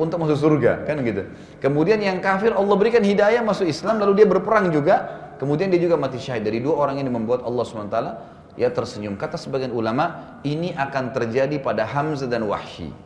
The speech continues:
Ini akan terjadi pada Hamzah dan Wahsy radhiyallahu anhum ajmain.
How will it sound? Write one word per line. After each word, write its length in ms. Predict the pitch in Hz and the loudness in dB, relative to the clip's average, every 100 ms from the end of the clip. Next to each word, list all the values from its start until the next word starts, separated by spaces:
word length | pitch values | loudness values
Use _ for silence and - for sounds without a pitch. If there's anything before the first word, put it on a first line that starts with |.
| - - - - - - - - | -20 -20 -20 -20 -20 -20 -20 -10
Ini 160 | 117 127 | -6 -4
akan 160 | 123 120 | -4 -2
terjadi 320 | 107 101 123 | -2 -2 -2
pada 240 | 131 101 95 | 0 -2 -2
Hamzah 640 | 117 113 104 156 - - - - | -4 -4 -2 -4 -6 -14 -18 -12
dan 240 | - 110 110 | -4 -2 -2
Wahsy 400 | 101 - 139 127 | -4 -6 -6 -2
radhiyallahu 840 | 101 98 98 98 107 104 117 - | -2 -2 -2 2 2 2 -2 -4
anhum 320 | 107 104 101 80 | -4 -4 -6 -8
ajmain. 480 | 90 85 82 90 | -8 -8 -6 -6